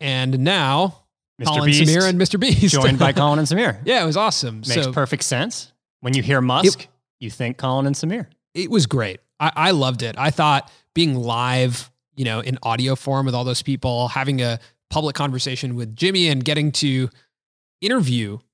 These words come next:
Speaker 1: a creator live was super cool. One of the things we talk about is, like, one of our favorite things to do is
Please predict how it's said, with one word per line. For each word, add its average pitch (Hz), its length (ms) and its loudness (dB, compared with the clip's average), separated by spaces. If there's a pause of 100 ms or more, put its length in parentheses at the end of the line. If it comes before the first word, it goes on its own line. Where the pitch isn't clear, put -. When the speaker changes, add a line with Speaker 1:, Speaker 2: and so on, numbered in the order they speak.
(240)
Speaker 1:
a 139 80 -4
creator 175 420 2
live 139 460 0
was 147 120 2
super 220 200 -2
cool. 285 400 0
One 180 160 2
of 208 60 0
the 185 60 -6
things 196 220 0
we 180 100 2
talk 185 240 0
about - 240 -6
is, 143 100 -6
like, 127 160 -8
one 160 100 -2
of 143 60 -2
our 139 80 2
favorite 151 280 2
things 143 200 -2
to 127 80 -4
do 139 280 -6
is 123 460 -4